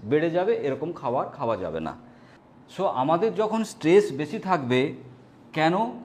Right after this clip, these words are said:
তার কারণ কর্টিসল হরমোন শরীরে বেশি,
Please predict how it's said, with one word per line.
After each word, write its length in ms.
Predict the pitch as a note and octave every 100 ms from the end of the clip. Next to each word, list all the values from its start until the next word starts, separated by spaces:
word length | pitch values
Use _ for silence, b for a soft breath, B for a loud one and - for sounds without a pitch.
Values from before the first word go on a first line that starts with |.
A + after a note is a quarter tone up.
| -
তার 140 | C3
কারণ 320 | C3 D#3+ G#3 G3
কর্টিসল 800 | - E3+ E3 G#3+ G3+ G3 G3+ G#3 G#3 - - - - - - - - - - - - - - - - -
হরমোন 600 | B2 D3 D#3+ F3+ G#3 G#3 - - - -
শরীরে 380 | D3+ D#3 F3 F#3+
বেশি, 520 | C3 D#3 - C#3 -